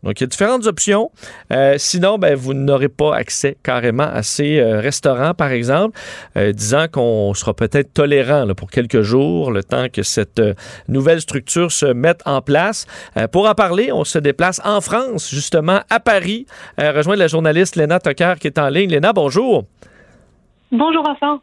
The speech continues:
Speaker 1: Alors, cette première journée, euh, pour l'instant, ça se, on peut dire que ça se passe comment ?
Speaker 2: Alors écoutez, ça semble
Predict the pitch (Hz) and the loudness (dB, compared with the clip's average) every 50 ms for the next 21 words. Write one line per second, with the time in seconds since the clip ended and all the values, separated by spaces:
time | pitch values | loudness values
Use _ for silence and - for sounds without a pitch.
0 | _ - 156 165 190 202 214 214 - - - 170 160 - 185 190 220 226 220 196 | _ -2 0 2 2 2 2 0 0 -2 -2 -2 0 0 0 2 2 2 2 2
1 | 160 170 180 170 170 185 220 240 247 226 185 160 147 - 160 165 170 170 160 151 | 0 0 0 2 2 2 4 4 4 4 4 2 2 2 2 2 2 2 0 0
2 | - 247 254 240 - 190 165 - - - 165 156 143 170 160 196 214 - 214 170 | 0 -2 -2 0 0 0 -2 0 0 0 0 0 0 -2 -2 -2 -2 0 -2 -2
3 | - - 208 208 190 - - 202 170 170 190 226 277 _ _ - - - - - | 0 -2 -2 -2 -2 0 0 0 2 2 0 -2 -4 _ _ -20 -20 -20 -20 -20
4 | _ _ _ _ - - - - - - - - - - - - - - - _ | _ _ _ _ -20 -20 -20 -20 -20 -20 -20 -20 -20 -20 -20 -20 -20 -20 -20 _
5 | _ _ _ - - - - - - _ _ - 226 226 226 240 233 - 277 320 | _ _ _ -20 -20 -18 -18 -20 -20 _ _ -4 -2 0 0 0 -2 -2 0 0
6 | 370 294 - - 277 285 | 0 2 0 0 0 0